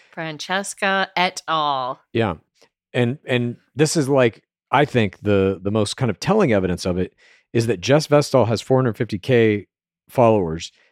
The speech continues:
Speaker 2: Then you look at arguably, like, the, the strongest couple of this season of Love Is Blind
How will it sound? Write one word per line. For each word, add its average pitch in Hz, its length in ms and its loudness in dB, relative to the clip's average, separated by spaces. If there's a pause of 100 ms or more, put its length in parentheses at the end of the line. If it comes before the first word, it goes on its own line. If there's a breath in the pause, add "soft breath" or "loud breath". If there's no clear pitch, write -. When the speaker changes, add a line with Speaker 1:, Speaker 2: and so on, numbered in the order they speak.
(100)
Speaker 2:
Then 123 200 0
you 196 100 2
look 151 260 2
at 113 300 2 (200)
arguably, 123 500 4
like, 107 220 2
the, 95 500 -2
the 101 100 -2
strongest 147 540 0
couple 95 400 0
of 82 100 -6
this 87 140 -4
season 90 280 -4
of 82 100 -6
Love 90 160 -2
Is 82 100 -10
Blind 85 340 -6